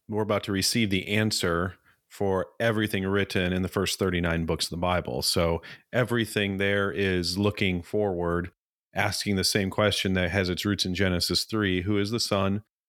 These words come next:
who's going to set things right, who's gonna, who's gonna make, um, everything b-, bad come untrue? Who is this Son? Is the, that driving question that goes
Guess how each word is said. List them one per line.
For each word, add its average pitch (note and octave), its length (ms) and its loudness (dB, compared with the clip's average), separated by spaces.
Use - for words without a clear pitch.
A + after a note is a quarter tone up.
who's G2+ 160 0
going F#2+ 300 0
to F#2+ 280 2
set G#2 320 0
things G2+ 220 -2
right, F#2+ 280 2
who's F#2 180 -4
gonna, F#2+ 340 2
who's G2 160 -2
gonna G2 180 2
make, F#2+ 300 0
um, F2 360 0
everything G2+ 420 0
b-, F#2 80 -4
bad G2 340 0
come G2+ 220 0
untrue? F#2 600 0
Who B2+ 140 2
is A2+ 200 0
this G2+ 240 -2
Son? G#2+ 560 0
Is G2+ 180 -2
the, G2 300 0
that G2 180 2
driving G2 960 0
question F#2+ 680 0
that F2+ 280 2
goes F#2 540 0